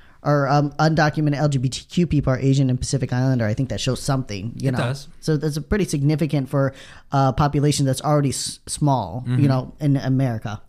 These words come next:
Speaker 2: Right. And yet, many brave Asian queer folks face down the hate and misconceptions of their own communities, such as, such as China's Chow Xiaomi, who daily endures taunts, rejection, and open abuse.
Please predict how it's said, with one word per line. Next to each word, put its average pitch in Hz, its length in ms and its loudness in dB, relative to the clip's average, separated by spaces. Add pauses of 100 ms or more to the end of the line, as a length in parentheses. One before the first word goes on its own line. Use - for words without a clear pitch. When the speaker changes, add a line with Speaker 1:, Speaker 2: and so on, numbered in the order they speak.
Speaker 2:
Right. 101 240 -4 (520)
And 117 140 0
yet, 156 340 -2
many 170 280 2
brave 151 340 0
Asian 135 300 0
queer 117 240 -2
folks 117 340 -6
face 139 320 -4
down 107 360 -4
the 104 100 -6
hate 113 400 -6
and 101 340 -6
misconceptions 113 840 -4
of 117 200 -6
their 117 160 -4
own 110 140 -4
communities, 98 560 -6 (340)
such 143 260 -4
as, 165 220 -6
such 160 300 -4
as 170 100 -4
China's 139 480 -2 (320)
Chow 127 240 -2
Xiaomi, 120 540 -4 (560)
who 123 180 0
daily 131 380 0
endures 120 440 -2
taunts, 147 520 -4
rejection, 117 640 0
and 113 120 -2
open 101 220 -4
abuse. 104 540 -6